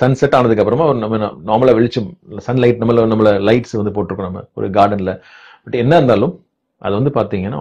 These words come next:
ஆட்டோமேட்டிக்கா தூங்கிடும், செடிகள் தூங்கிடும். But நம்ம தான் வந்து பாத்தீங்கன்னா மனுஷங்க தான் வந்து பாத்தீங்கன்னாக்கா அந்த டைமே கிடையாது. இஷ்டத்துக்கு எந்திரிக்கிறது, இஷ்டத்துக்கு தூங்குறது, ஓகே, இஷ்டத்துக்கு சாப்பிடுறது, கண்டதை சாப்பிடுறது.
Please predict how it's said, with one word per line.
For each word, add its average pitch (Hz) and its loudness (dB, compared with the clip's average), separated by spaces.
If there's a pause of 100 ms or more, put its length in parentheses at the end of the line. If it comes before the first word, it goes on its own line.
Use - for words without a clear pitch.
ஆட்டோமேட்டிக்கா 92 -6 (520)
தூங்கிடும், 92 -8 (540)
செடிகள் 113 -2
தூங்கிடும். 87 -8 (1160)
But 160 2 (140)
நம்ம 214 6
தான் 220 6
வந்து 170 4
பாத்தீங்கன்னா 143 2
மனுஷங்க 170 2
தான் 160 6
வந்து 139 4
பாத்தீங்கன்னாக்கா 113 -2
அந்த 110 -2 (120)
டைமே 123 0
கிடையாது. 147 -2 (100)
இஷ்டத்துக்கு 117 -4
எந்திரிக்கிறது, 131 0
இஷ்டத்துக்கு 123 -2
தூங்குறது, 127 0 (120)
ஓகே, 117 0 (440)
இஷ்டத்துக்கு 120 0
சாப்பிடுறது, 127 4 (140)
கண்டதை 117 2
சாப்பிடுறது. 123 4